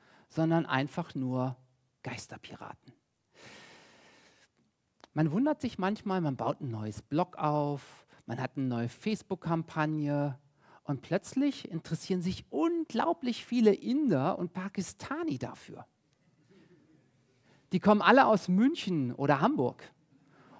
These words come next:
und haben am Massachusetts Institute of Technology studiert oder Harvard. Und sie sprechen nicht Deutsch.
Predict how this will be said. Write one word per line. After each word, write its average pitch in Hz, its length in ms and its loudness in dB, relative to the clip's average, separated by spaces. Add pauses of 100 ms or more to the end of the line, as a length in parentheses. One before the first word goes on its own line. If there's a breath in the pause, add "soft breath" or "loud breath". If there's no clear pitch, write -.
(380 loud breath)
und 170 160 2
haben 196 240 10
am 170 240 4
Massachusetts 180 720 0
Institute 190 480 -4
of 156 120 -4
Technology 156 600 -2
studiert 131 600 -6 (260)
oder - 240 -8
Harvard. - 440 2 (880 soft breath)
Und 156 120 -6
sie 190 60 0
sprechen 190 360 -2
nicht 233 260 -2
Deutsch. - 420 0